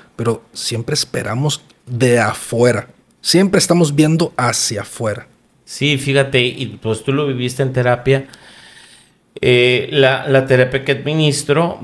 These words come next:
Speaker 2: va desde el fondo, pues, entonces atendemos cuerpo, mente y espíritu. Ent-, entonces hay un cambio desde la alimentación,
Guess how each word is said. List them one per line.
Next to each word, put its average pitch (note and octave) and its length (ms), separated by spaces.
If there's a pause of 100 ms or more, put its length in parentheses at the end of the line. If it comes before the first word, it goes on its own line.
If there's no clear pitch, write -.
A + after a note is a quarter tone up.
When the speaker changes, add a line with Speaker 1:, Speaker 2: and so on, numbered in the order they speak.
(120)
Speaker 2:
va C3 480
desde A#2+ 220
el B2 100
fondo, G#3 440
pues, F#3 200
entonces C3+ 440
atendemos B2 560
cuerpo, B2 340
mente A#2+ 300
y A#2 80
espíritu. C#3+ 560
Ent-, G#2+ 220
entonces A2+ 680
hay B2 160
un B2+ 160
cambio B2+ 400
desde G#2+ 300
la A2 100
alimentación, B2+ 1120